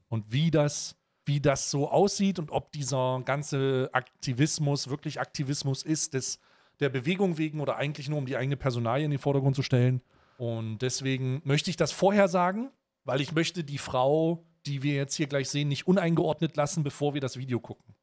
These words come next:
Sie wird sehr kritische Sachen sagen, sie wird menschenfeindliche Sachen sagen, sie wird, äh, eventuell, das steht zur Debatte, Kriegsverbrechen relativieren, sie wird, äh, Dinge machen, die ihrer vermeintlichen Agenda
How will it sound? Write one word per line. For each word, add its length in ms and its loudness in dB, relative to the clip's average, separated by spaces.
Sie 120 0
wird 140 4
sehr 160 4
kritische 380 0
Sachen 300 4
sagen, 400 4
sie 140 2
wird 160 4
menschenfeindliche 840 2
Sachen 300 4
sagen, 500 2
sie 240 -8
wird, 360 -6
äh, 220 -4
eventuell, 840 2
das 320 0
steht 540 -4
zur 140 4
Debatte, 500 2
Kriegsverbrechen 840 2
relativieren, 920 2
sie 240 -4
wird, 380 0
äh, 340 0
Dinge 320 4
machen, 540 4
die 360 -4
ihrer 420 -2
vermeintlichen 640 0
Agenda 640 -2